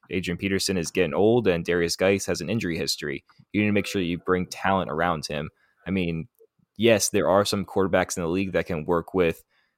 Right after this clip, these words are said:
um, players that aren't technically Pro Bowlers, but Dwayne Haskins isn't at that level yet. So if you wanna see the me-,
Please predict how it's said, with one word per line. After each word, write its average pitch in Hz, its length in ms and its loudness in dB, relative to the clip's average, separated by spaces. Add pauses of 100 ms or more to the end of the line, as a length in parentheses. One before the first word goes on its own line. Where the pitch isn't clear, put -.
(120)
um, 78 420 0
players 92 420 2
that 80 340 2 (540)
aren't 95 380 0 (420)
technically 92 380 -2
Pro - 240 6
Bowlers, 87 560 4
but - 220 0
Dwayne 107 220 2
Haskins 101 440 0
isn't 95 220 -4
at 85 120 -2
that 78 180 0
level 76 220 0
yet. 71 220 -2
So 87 100 -2
if - 100 -10
you 90 80 -2
wanna 101 140 2
see 104 140 -4
the 85 240 -4
me-, 90 200 0